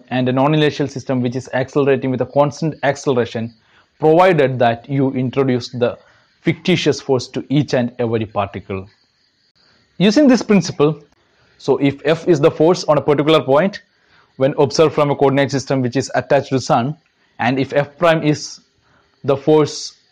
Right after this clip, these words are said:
on that point if you observe from a coordinate system which is attached to Earth, F fictitious is the fictitious force, then you can write F prime is equal to F plus F fictitious.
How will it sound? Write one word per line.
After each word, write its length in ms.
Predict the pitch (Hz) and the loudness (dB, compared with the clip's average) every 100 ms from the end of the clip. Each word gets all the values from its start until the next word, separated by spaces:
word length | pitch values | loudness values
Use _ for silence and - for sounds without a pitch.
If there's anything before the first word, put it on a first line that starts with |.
| - | 0
on 240 | 143 143 | 0 2
that 280 | 131 175 190 | 4 2 2
point 480 | 139 123 131 131 - _ _ _ _ | 2 2 0 -6 -14 _ _ _ _
if 160 | 139 - | -6 0
you 160 | 151 151 | 0 2
observe 380 | 143 - 156 143 | -2 0 0 2
from 280 | 143 135 165 _ _ _ _ _ | 0 -2 -4 _ _ _ _ _
a 60 | 135 | -4
coordinate 400 | 139 143 139 131 | 2 2 2 -2
system 340 | 127 - 135 | -4 -4 -2
which 160 | 127 123 | -2 -2
is 140 | 127 - | -4 -4
attached 440 | 131 139 135 - | -4 -2 -4 -4
to 140 | 139 135 | -4 0
Earth, 380 | 127 113 - - _ _ _ _ _ _ _ _ 151 | 0 0 -6 -20 _ _ _ _ _ _ _ _ -4
F 140 | 160 | -2
fictitious 520 | 170 170 160 170 147 | -2 0 0 0 0
is 120 | 156 | -2
the 80 | 139 | -2
fictitious 500 | 131 156 170 - 147 | -4 -2 0 0 -2
force, 400 | - 120 139 - - _ _ _ _ _ | -2 -2 -2 -6 -16 _ _ _ _ _
then 140 | 131 156 | 0 2
you 120 | 165 | 2
can 160 | 175 147 | 2 4
write 360 | 127 127 - - | 2 0 -4 -6
F 180 | 143 147 | -4 -2
prime 240 | 165 143 | 0 2
is 120 | 135 135 | 0 -2
equal 240 | 120 117 | -2 0
to 180 | 113 117 _ _ _ - | -2 -6 _ _ _ -4
F 240 | 135 135 - _ | -2 -2 -8 _
plus 260 | - 123 - | -2 -2 -4
F 100 | 120 | -8
fictitious. 720 | - 107 - 95 - - - | -8 -10 -10 -12 -12 -12 -12